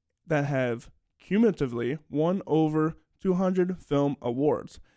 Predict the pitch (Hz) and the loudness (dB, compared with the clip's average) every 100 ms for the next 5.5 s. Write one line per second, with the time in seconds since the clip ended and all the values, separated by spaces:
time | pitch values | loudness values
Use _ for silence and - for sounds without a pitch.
0 | _ _ _ _ _ 139 135 - 220 185 | _ _ _ _ _ -4 -2 2 2 2
1 | 139 127 127 139 131 127 - 147 165 180 | 2 0 -2 -2 -4 -4 -4 -2 -2 -2
2 | 143 120 160 156 160 160 147 - - 147 | -4 -4 0 -2 0 -4 -4 -10 -4 -2
3 | 165 - 202 202 - - - 160 160 165 | 0 0 -2 -4 -8 -12 -2 2 2 2
4 | 165 - 151 143 131 139 139 - 135 123 | -2 -4 -2 0 0 -2 -2 -4 -2 0
5 | 143 156 165 160 - | 0 2 -2 -2 -8